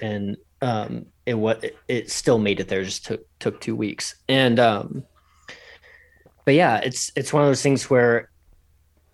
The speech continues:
it's fun to be able to put people at ease, like, when they're worried about something or certain things, and be able to help them, where I'm like, "No, I've been there. I've been stressed and worried just about the same stuff.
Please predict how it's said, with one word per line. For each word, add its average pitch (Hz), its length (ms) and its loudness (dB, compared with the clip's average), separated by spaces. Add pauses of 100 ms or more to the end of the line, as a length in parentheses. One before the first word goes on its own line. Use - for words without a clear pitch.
(520)
it's 156 200 0
fun 156 340 4
to 147 40 6
be 131 220 4
able 123 220 4
to 120 400 0
put 123 240 -4
people 123 320 0
at - 100 0
ease, 113 420 -2
like, 110 160 -2
when 117 80 0
they're 107 120 4
worried 107 340 4
about 104 240 0
something 104 540 -2 (180)
or 117 80 -2
certain 104 340 -2
things, 110 520 2
and 104 220 -6
be 110 140 2
able 104 140 4
to 95 60 0
help 110 300 -2
them, 104 140 0
where 101 120 0
I'm 98 80 0
like, 98 240 -4
"No, 131 100 2
I've 110 220 0
been 120 260 2
there. 113 220 4
I've 101 120 -6
been 107 300 -4 (180)
stressed - 480 0
and 104 160 2
worried 104 320 2
just - 300 -4
about 104 220 0
the 98 60 -12
same 104 260 -2
stuff. - 500 -2